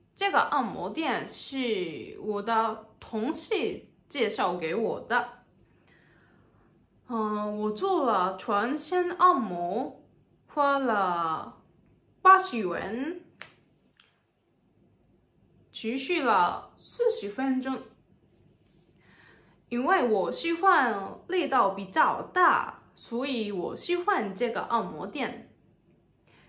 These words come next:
我下次再去的时候，按摩师告诉我了人类的穴位。人类有很多的穴位，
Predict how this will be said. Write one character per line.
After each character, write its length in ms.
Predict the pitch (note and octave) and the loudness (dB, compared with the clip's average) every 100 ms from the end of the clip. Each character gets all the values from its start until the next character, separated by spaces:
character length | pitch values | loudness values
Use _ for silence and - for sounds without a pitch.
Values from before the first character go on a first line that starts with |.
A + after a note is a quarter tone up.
| _ - _ | _ -20 _
我 600 | B3 B3+ A#3 A3 G#3+ G#3 | 0 2 4 4 2 -2
下 300 | - G#4+ C4 | 0 2 2
次 800 | - C#4+ A#3+ F#3 C#3 - - - | -4 0 2 2 -2 -6 -12 -8
再 260 | D#4 A#3+ G#3+ | 0 0 0
去 200 | E4 C#4 | -2 -4
的 120 | C#3 | -6
时 220 | - F#3+ | -6 -6
候， 440 | A#3 C#4 F3+ - - - _ _ _ - | 0 0 0 -4 -16 -20 _ _ _ 2
按 180 | F4 | 2
摩 260 | D4 G3 A3+ | 2 0 -4
师 520 | - F4+ F#4 F#4 F4+ F4+ | -4 0 2 2 0 0
告 240 | G4+ D#4 | 0 0
诉 280 | - G#3+ F3 | -2 -6 -4
我 200 | F3 - | -2 0
了 800 | A#3+ A#3 A#3 A#3 A#3 A3+ - - _ _ _ _ _ _ | 4 4 4 2 2 -2 -10 -20 _ _ _ _ _ _
人 380 | G#3+ G#3 B3 F4 | -4 -2 -2 2
类 240 | F#4+ D4+ | 2 2
的 120 | G3 | -2
穴 180 | F3 F#3+ F3+ | -6 -6 -4
位。 380 | A3+ B3 - - - _ _ _ _ _ _ _ _ _ | -4 -6 -8 -16 -20 _ _ _ _ _ _ _ _ _
人 420 | G#3 G#3+ A#3+ E4+ | -2 0 0 0
类 280 | G4+ F#4 A#3 | 0 0 0
有 240 | F3 E3+ | 0 -2
很 320 | A3+ G#3+ F#3+ G3 | -2 -4 -6 -6
多 280 | C5 A4+ | 2 2
的 300 | B3 D3 - - | 2 0 -2 -8
穴 200 | - G3 | -8 -6
位， 560 | F#3 B3+ G#3+ C#3+ - | -2 -2 -2 -4 -12